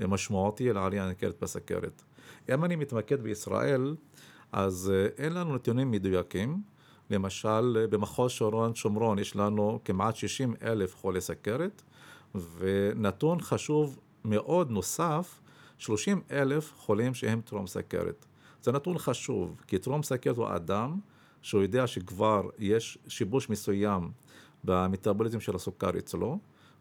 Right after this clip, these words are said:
הוא עשוי, הוא עלול בעצם להיות חולה סכרת בעוד כמה שנים. מצד שני, זה השלב שבעצם אור-, שינוי באורח חיים הוא הכי אפקטיבי כדי למנוע עלייה בסכרת.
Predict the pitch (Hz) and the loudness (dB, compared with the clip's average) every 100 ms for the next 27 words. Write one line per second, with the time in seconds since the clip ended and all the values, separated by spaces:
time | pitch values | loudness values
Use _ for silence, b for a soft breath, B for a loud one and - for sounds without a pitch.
0 | - 98 98 101 98 - 139 123 101 98 | -2 2 2 2 -2 0 0 2 2 2
1 | 95 95 117 104 95 95 - 87 101 - | 4 4 2 2 0 -2 -2 0 0 2
2 | 98 95 95 107 101 92 90 - 87 87 | -2 -2 -6 -6 -2 0 0 -2 -4 -4
3 | 85 82 113 190 - B B B - 90 | -4 -4 -2 -4 -8 B B B -2 0
4 | - 113 147 - 127 151 127 110 101 - | 2 0 0 0 0 2 2 0 0 -2
5 | 113 143 175 170 180 - - 98 104 110 | -2 0 0 -2 -4 -4 0 2 0 0
6 | 127 107 - 131 120 - 117 139 110 117 | -2 -2 0 0 0 -2 -2 0 0 -2
7 | 120 139 156 127 107 - 160 160 - 117 | -2 -2 0 0 -4 -4 -4 -4 -6 -8
8 | - 127 127 107 110 104 110 98 95 95 | -4 -4 -4 -2 0 0 0 0 0 0
9 | 95 90 - 82 82 80 - | -2 -4 -8 -6 -4 -4 -6